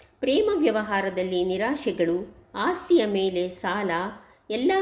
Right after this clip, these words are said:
ಕಾರ್ಯಗಳಲ್ಲಿ ಅಡೆತಡೆಗಳು ಉಂಟಾಗಬಹುದು. ಕುಂಭರಾಶಿಯವರು ಶಕ್ತಿ ಗಾಯತ್ರಿ ಮಂತ್ರವನ್ನು ಇಪ್ಪತ್ತೊಂದು ಬಾರಿ ಪಠಿಸಿ.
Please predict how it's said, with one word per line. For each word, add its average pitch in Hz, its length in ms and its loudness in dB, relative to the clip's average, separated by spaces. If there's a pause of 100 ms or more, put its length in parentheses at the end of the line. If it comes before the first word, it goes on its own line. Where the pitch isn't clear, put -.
(120)
ಕಾರ್ಯಗಳಲ್ಲಿ 190 720 0
ಅಡೆತಡೆಗಳು 190 1040 -2
ಉಂಟಾಗಬಹುದು. 190 1000 -4 (300)
ಕುಂಭರಾಶಿಯವರು 226 1300 0 (240)
ಶಕ್ತಿ - 320 0
ಗಾಯತ್ರಿ 247 600 2
ಮಂತ್ರವನ್ನು 202 960 -2
ಇಪ್ಪತ್ತೊಂದು 233 680 0
ಬಾರಿ 190 480 -2
ಪಠಿಸಿ. 175 540 -8